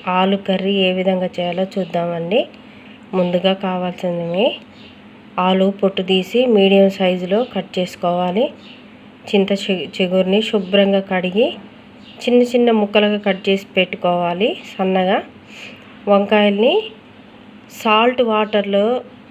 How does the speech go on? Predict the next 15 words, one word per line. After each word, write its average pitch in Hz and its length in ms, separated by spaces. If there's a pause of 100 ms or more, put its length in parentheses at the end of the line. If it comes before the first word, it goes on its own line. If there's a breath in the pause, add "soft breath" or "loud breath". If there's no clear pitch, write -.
(120)
వేసుకోవాలండి. 196 800
కట్ 202 360
చేసి 190 260
సాల్ట్ 196 360
వాటర్లో 180 440
వేసుకోవాలి 180 500
వంకాయల్ని. 170 720 (1300)
ఈ 190 60
వంకాయ 190 380
క-, 196 340
ఈ 190 120
కర్రీలో 208 460
కావాల్సిన 185 600
ఇంగ్రీడియంట్స్ 180 680
చూద్దామండి. 170 680